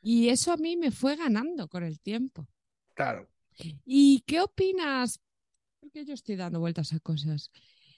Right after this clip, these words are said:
Speaker 1: De, de la gente que te va gustando ahí conquistando poco a poco, ¿no? ¿Es como que luego te, te llena más?
Speaker 2: Sí, o sea, a mí me gusta que la gente,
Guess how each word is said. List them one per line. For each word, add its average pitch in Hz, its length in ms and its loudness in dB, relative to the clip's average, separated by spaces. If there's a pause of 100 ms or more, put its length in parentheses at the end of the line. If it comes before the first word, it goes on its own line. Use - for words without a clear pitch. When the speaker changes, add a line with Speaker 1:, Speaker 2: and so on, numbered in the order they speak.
Speaker 1:
De, 226 880 4 (300)
de 254 100 4
la 269 80 2
gente 359 320 -4
que 269 120 0
te 240 140 0
va 240 120 2
gustando 214 440 2
ahí 208 120 4
conquistando 190 600 0
poco 170 240 -2
a 151 60 -2
poco, 156 320 -4
¿no? 185 140 0
¿Es 233 80 -4
como 285 280 0
que 269 140 -2
luego 262 280 -2
te, 240 920 0 (400)
te 247 140 2
llena 247 240 4
más? 320 340 -4 (1400)
Speaker 2:
Sí, 240 480 6
o 185 100 6
sea, 165 440 6
a 160 120 4
mí 180 100 6
me 220 100 6
gusta 214 320 2
que 196 100 2
la 196 100 6
gente, 190 580 0